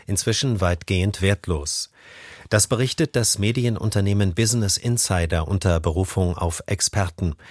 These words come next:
Demnach weisen fünfundneunzig Prozent von rund dreiundsiebzigtausend ausgewerteten N-F-T-Sammlungen heute keine Marktkapitalisierung mehr auf.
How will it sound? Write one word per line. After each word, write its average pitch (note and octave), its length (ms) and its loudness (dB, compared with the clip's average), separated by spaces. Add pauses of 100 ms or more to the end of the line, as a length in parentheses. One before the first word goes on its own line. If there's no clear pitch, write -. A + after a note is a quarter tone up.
(420)
Demnach E2 340 0
weisen F2 320 2
fünfundneunzig G2+ 880 -2
Prozent F#2+ 540 -2
von F#2+ 260 0
rund F#2 420 0
dreiundsiebzigtausend F#2 1160 0
ausgewerteten F2+ 880 0
N-F-T-Sammlungen F#2 1000 2 (360)
heute A2+ 300 2
keine B2 320 0
Marktkapitalisierung E2 1400 -2
mehr D#2+ 200 -2
auf. - 360 -6